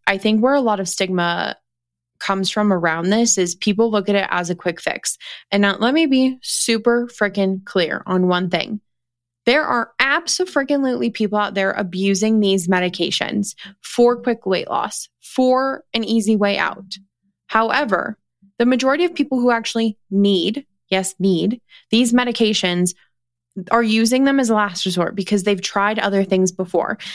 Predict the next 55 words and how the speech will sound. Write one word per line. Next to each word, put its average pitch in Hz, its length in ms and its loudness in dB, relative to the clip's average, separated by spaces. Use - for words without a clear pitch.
And 196 320 2
in 226 140 2
the 269 60 4
world 269 220 2
of 233 100 2
social 202 300 0
media, 190 300 4
I 185 140 -4
think 185 240 0
things 190 280 2
get 185 200 0
very 180 340 2
like, 175 440 0
"Oh, 214 120 4
you're 202 200 2
just 196 180 -2
doing 202 220 2
this 190 180 0
as 175 100 -4
a 185 60 -2
quick 175 180 -2
fix - 280 -4
to 180 80 -4
lose 165 180 -2
weight. 156 240 -4
Oh, 190 80 2
you 185 140 0
just 175 160 -4
wanna 180 180 2
lose 175 220 2
weight. 175 180 0
So, - 140 -2
like, 175 200 0
you're 180 80 2
doing 170 260 -2
this." - 240 -4
You 190 120 2
see 190 220 2
it. - 100 -6
I 180 380 0
mean, 214 180 4
you 226 80 4
see 254 140 0
the 240 100 0
headlines 214 400 0
of 170 80 -6
people 202 220 0
in 196 80 2
Hollywood, 190 480 0
like, - 180 -6
stars 226 640 0
taking 233 360 0
semaglutide, 202 1040 -2
so 175 180 -2
Ozempic, 185 520 -2